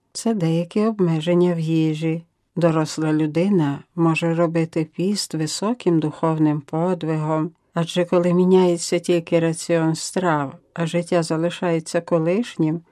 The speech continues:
то це не буде постом. А коли піст стає іншою формою життя, тоді відмова від певної їжі тільки надихне на те,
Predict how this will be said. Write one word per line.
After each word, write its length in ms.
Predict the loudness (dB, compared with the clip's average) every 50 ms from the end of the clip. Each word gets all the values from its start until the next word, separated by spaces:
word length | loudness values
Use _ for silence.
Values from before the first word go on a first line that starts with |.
| _ _ _ _
то 120 | -2 -2
це 240 | -2 0 2 2 4
не 160 | 4 4 2
буде 380 | 0 -2 -2 -2 -2 -2 -4 -6 -6 -4
постом. 640 | -4 -4 -4 -4 -8 -10 -6 -4 -2 -2 -2 -4 -6 _ _ _
А 140 | -4 -4 -2
коли 280 | 0 0 0 2 0 0
піст 320 | -2 -2 -2 0 0 -2
стає 440 | -4 -8 -4 -2 0 2 2 2 0
іншою 640 | 0 -2 -2 0 0 0 0 -2 -2 0 0 0 0
формою 600 | -2 0 0 0 2 2 2 2 2 0 0 -2
життя, 680 | -2 -4 -4 -6 -6 _ -8 -6 -4 -4 -4 -4 -6 -6 -10 _ _ _
тоді 280 | -4 -2 0 2 2 2
відмова 520 | 2 4 4 4 6 6 6 6 4 4
від 200 | 2 0 -2 -4
певної 600 | -2 2 2 4 4 4 2 2 2 2 0 0 0
їжі 380 | 0 0 0 0 0 0 -2
тільки 380 | -2 -2 -2 -2 0 0 2 4
надихне 600 | 4 2 2 0 -4 -8 -4 0 2 4 4 4
на 160 | 4 2 0
те, 340 | -2 -2 -2 -2 0 -2 -2